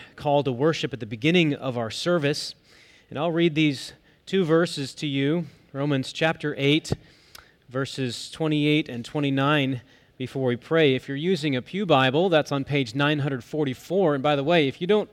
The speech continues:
have a Bible with you, uh, you're welcome to grab that Bible. There should be one in the rack on the pew in front of you, or maybe under a chair. Uh, so make sure that you have that. That way we could all follow along in the Word of God. Romans chapter eight,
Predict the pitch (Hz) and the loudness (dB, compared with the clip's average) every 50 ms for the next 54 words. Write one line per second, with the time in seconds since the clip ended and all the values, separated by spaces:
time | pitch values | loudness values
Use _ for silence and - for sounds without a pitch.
0 | - _ - - 202 202 202 156 175 175 185 180 175 175 185 175 - 190 202 214 | -16 _ -4 -2 0 2 2 4 6 6 6 6 6 4 2 2 0 -2 -2 -2
1 | 202 - - - - _ _ - 113 110 117 120 131 131 127 156 180 180 - 175 | -2 -4 -8 -20 -20 _ _ -12 -10 -8 -4 -4 -2 4 6 6 6 6 4 0
2 | 143 147 131 - 147 156 160 165 165 143 127 - - - - _ - 147 156 156 | -4 -2 -2 0 4 4 6 4 4 2 -2 -14 -20 -20 -20 _ -2 0 0 0
3 | 147 131 147 147 151 151 151 156 135 139 131 - - 160 143 143 143 135 123 139 | 2 2 2 4 4 4 2 0 0 -2 -4 -4 -6 -6 -4 -2 -2 -2 0 0
4 | 139 139 143 147 143 - 127 123 117 120 117 113 110 117 127 135 135 - 139 117 | 0 2 2 0 -2 -4 -6 -6 -4 -4 -4 -4 -2 -2 0 0 0 -2 -2 -6
5 | 113 - - 139 131 120 117 113 - - 143 143 139 117 123 131 127 135 135 - | -6 -6 -6 -4 -4 -4 -4 -6 -6 -4 -4 -2 -2 -2 -2 -2 -2 -2 -2 -4
6 | - - - _ - 113 117 123 127 123 123 127 123 120 123 117 113 110 - - | -8 -20 -20 _ -12 -8 -4 -2 -2 -2 -2 -2 -2 -4 -4 -6 -6 -6 -4 -2
7 | 143 135 135 131 131 127 - - - - - _ _ - 101 107 110 - - - | 0 2 2 2 2 0 -4 -10 -20 -20 -20 _ _ -12 -10 -10 -10 -8 -6 -4
8 | 135 123 120 117 117 120 120 139 147 139 - - - 156 151 127 120 117 135 135 | -2 -2 0 -2 -2 -2 0 0 0 -2 -2 -4 -4 -2 -2 -2 -4 -4 -8 -8
9 | - - 147 151 156 135 120 147 156 160 135 135 143 143 139 143 139 131 131 - | -6 -4 -2 -2 0 0 2 2 2 2 2 2 0 0 2 0 0 0 -2 -2
10 | 135 135 143 143 127 - - - 147 147 147 139 135 131 131 127 131 131 135 135 | 0 0 0 0 -2 -2 -2 0 2 2 2 2 2 0 -2 -2 -2 -2 -2 -2
11 | 135 139 101 120 123 120 110 120 123 120 123 113 113 120 113 117 139 196 233 247 | -2 -4 -6 -6 -8 -8 -6 -4 -2 -2 -2 -2 -2 -4 -2 0 4 4 6 4
12 | 240 - - - 190 180 180 - - 170 151 127 123 135 165 - - - | 4 2 -2 -2 0 0 0 0 -2 0 2 2 4 2 2 0 -4 -14